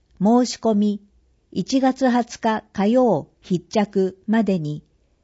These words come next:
高等スポーツ施設運営パートナーズホームページ、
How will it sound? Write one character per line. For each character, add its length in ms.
高 260
等 320
ス 120
ポ 240
ー 40
ツ 220
施 80
設 400
運 300
営 180
パ 220
ー 60
ト 140
ナ 200
ー 40
ズ 140
ホ 240
ー 20
ム 160
ペ 260
ー 40
ジ、 300